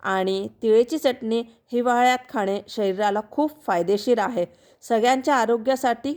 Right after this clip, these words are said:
उपयोगी आहे. तीळ भाजताना गॅस अगदी कमी ठेवायचा आहे. कढई गरम होण्या अगोदर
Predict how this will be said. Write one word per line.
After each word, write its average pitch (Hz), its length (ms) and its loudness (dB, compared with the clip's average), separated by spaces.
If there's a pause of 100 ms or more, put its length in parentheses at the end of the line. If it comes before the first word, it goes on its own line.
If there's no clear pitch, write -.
(120)
उपयोगी 208 520 0
आहे. 175 280 2 (600)
तीळ 262 180 8
भाजताना 202 640 0 (120)
गॅस 190 340 0
अगदी 220 360 -2
कमी 240 300 4
ठेवायचा 180 540 0
आहे. 170 100 -2 (300)
कढई 240 280 6
गरम 233 340 2
होण्या 233 280 2
अगोदर 196 440 -2